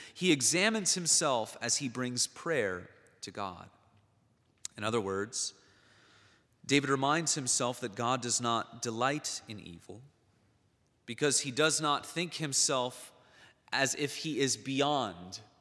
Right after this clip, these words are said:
the danger of evil. So what does David do? He prays, he repents,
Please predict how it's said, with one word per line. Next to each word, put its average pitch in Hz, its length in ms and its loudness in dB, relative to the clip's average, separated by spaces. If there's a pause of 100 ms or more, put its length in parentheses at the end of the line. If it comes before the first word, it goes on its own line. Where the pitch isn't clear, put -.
(160)
the 120 80 -2
danger 113 640 -4 (720)
of 104 100 -10
evil. 98 340 -12 (880)
So - 160 -4
what 143 120 -2
does 147 100 -2
David 139 300 -6
do? - 180 -14 (1040)
He - 140 -12
prays, - 1040 -4 (320)
he - 160 -8
repents, - 1040 -6